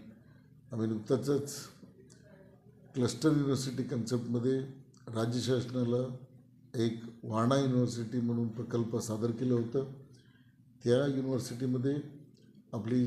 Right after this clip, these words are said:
जुनी संस्था यशवंतराव चव्हाण वारणा महाविद्यालय आणि तात्यासाहेब कोरे College of Engineering and Technology स्वायत्त,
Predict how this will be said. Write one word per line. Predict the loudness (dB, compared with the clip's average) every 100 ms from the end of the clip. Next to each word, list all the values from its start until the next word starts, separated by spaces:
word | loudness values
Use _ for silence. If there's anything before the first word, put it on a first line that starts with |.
| 2 -4 -12 -20 -20 -18 -8 2
जुनी | 4 4
संस्था | 2 0 2 0 0 -8 -10
यशवंतराव | -4 0 2 2
चव्हाण | 2 2 2
वारणा | 2 0
महाविद्यालय | 0 0 2 4 4 4 0 -10 -20 -20 -20 -20 _ -20 -14 -6
आणि | -2 0 -2 -6 -8 -6
तात्यासाहेब | -2 0 2 2 0
कोरे | -2 0 2 0
College | 0 -2 0 -2
of | -4 -6 -16 -20 -10 -4
Engineering | 0 2 2
and | 0
Technology | -4 -2 -2 -2 -4 -8 -12 -18 -20 -20 -20 -20 -20 -20 -20 -4
स्वायत्त, | 4 8 8 6